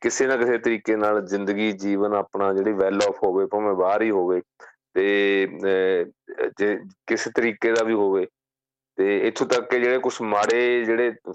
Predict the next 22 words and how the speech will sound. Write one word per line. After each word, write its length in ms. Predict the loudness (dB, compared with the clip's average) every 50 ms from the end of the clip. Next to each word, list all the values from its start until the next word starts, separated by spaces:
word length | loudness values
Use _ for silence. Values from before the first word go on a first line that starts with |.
| -14 -10 -4
ਲੋਕ 300 | -2 0 0 0 -2 -2
ਸੀ, 100 | -2 -2
ਉਹ 100 | 0 0
ਵੀ 100 | 0 0
ਕਿਸੇ 180 | 0 -2 0
ਨਾ 100 | 0 -2
ਕਿਸੇ 160 | 0 0 0 -2
ਤਰੀਕੇ 340 | -2 -4 -4 -4 -2 -2
ਨਾਲ 180 | 0 0 0 0
ਕਰਜ਼ਾ 360 | 0 0 0 0 0 0 0
ਚੁੱਕ 240 | 0 0 -4 -4 -4 -2
ਕੇ 140 | -2 0 0
ਜਾਂ 160 | 0 0 0
ਹੋਰ 260 | 0 0 0 2 2
ਉਹ 200 | 2 2 0 0
ਬਾਹਰ 440 | 0 0 0 2 2 2 0 0 -2 -4 -8 -8 -4
ਜਾਣ 240 | -2 -2 0 -2 -2
ਦੀ 120 | -2 -2
ਜਿਹੜੀ 160 | -2 -2 -2 -2
ਕੋਸ਼ਿਸ਼ 320 | -2 -2 -2 -2 -2 -4 -4 -4
ਕਰਦੇ 320 | -2 -2 -2 -2 -2 -2
ਆ। 40 | -2